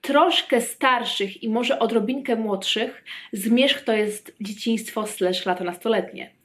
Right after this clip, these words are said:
Tak samo Pamiętniki wampirów. W takich czasach byliśmy wychowywani, moi, moi drodzy. Taka była wtedy popkultura. Zmierzch to po prostu mi ściągnął gacie przez głowę wtedy, no. I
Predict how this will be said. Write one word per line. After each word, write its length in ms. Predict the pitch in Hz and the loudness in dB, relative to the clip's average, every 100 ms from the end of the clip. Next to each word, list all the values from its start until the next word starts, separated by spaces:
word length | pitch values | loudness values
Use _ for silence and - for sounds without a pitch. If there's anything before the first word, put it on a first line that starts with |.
| - - - - _ _ - | -14 -14 -16 -20 _ _ -4
Tak 160 | 294 | 0
samo 200 | 240 226 | 2 2
Pamiętniki 400 | 226 202 190 180 | 2 -2 -4 -4
wampirów. 500 | 185 185 190 156 - _ _ _ _ | -4 0 -2 -4 -12 _ _ _ _
W 20 | |
takich 280 | 311 277 269 | -2 -2 0
czasach 260 | 247 208 185 | 0 0 0
byliśmy 280 | 180 - | -2 -4
wychowywani, 440 | 180 180 175 175 175 | -8 -6 -4 -4 -4
moi, 240 | 180 180 175 | -6 -8 -2
moi 220 | 196 185 | 2 2
drodzy. 420 | 175 170 196 220 - _ | 2 -2 -4 -6 -12 _
Taka 260 | 294 294 | 0 2
była 120 | 233 226 | 2 0
wtedy 220 | 220 196 | 0 -4
popkultura. 680 | 190 - 190 190 196 196 - | -8 -12 -16 -8 -4 -4 -4
Zmierzch 580 | 196 208 233 254 269 - | -6 -2 2 2 0 -6
to 80 | |
po 100 | 247 | -10
prostu 440 | 233 226 220 - 220 | -4 -2 -2 -2 -2
mi 160 | 226 | 0
ściągnął 360 | 254 - 214 220 | -2 -2 -2 0
gacie 220 | 190 190 | -2 -4
przez 180 | 233 277 | -8 2
głowę 260 | 370 247 185 | 2 2 -2
wtedy, 340 | - 165 170 | -6 -8 -6
no. 260 | 165 208 - - - - - - _ | -8 -8 -12 -14 -12 -10 -12 -14 _
I 420 | 262 294 311 - | 4 8 8 4